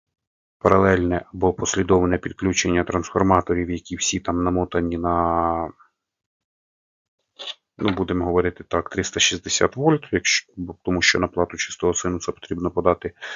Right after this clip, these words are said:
триста сорок чотириста вольт. А от інший момент мені подобається більше. Можна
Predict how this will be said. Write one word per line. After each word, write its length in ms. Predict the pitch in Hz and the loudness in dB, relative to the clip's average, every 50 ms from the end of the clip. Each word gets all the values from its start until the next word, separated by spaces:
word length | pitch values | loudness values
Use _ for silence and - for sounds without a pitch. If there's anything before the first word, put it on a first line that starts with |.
| - - - _ _ _ _ _ _ _ _ | -16 -18 -20 _ _ _ _ _ _ _ _
триста 260 | - 95 90 - - - | -4 -4 -4 -4 -6 -8
сорок 680 | - - 104 107 107 101 92 - - - - - - - _ _ _ _ _ _ _ _ - - 92 95 95 92 | -4 2 2 4 4 4 2 2 -4 -6 -6 -8 -12 -18 _ _ _ _ _ _ _ _ 4 6 8 8 6 6
чотириста 580 | - - - - - 95 90 90 - - - 92 | 4 0 -4 -4 -6 -8 -6 -6 -10 -6 -4 -2
вольт. 340 | 87 85 85 82 80 - - _ - - - - - - - - - - - - - - _ _ _ - - | -2 0 -2 -4 -4 -8 -14 _ -18 -16 -14 -14 -14 -14 -14 -12 -12 -12 -12 -12 -18 -20 _ _ _ -16 -2
А 240 | - 98 98 98 98 | 2 4 4 4 4
от 260 | 95 - - - - - _ _ _ _ _ _ _ _ _ _ _ _ _ _ _ _ _ _ _ _ _ _ _ _ _ _ _ _ _ _ _ _ _ _ _ _ - | 2 0 -4 -10 -12 -14 _ _ _ _ _ _ _ _ _ _ _ _ _ _ _ _ _ _ _ _ _ _ _ _ _ _ _ _ _ _ _ _ _ _ _ _ -6
інший 380 | - 107 135 139 135 - 113 104 | 2 4 6 6 6 6 6 6
момент 400 | 101 98 95 98 98 92 95 - | 6 6 4 4 2 2 0 0
мені 200 | 98 98 104 110 | -2 -2 -2 -2
подобається 640 | - 113 90 104 101 98 104 101 101 98 - - 92 | -4 -4 -2 -2 -2 0 0 0 0 -2 -2 -4 -4
більше. 440 | 87 92 92 87 85 - - - | -4 -4 -6 -4 -4 -4 -4 -2
Можна 420 | 92 92 92 90 92 92 92 90 | -2 -2 -2 -2 -2 -2 -2 -2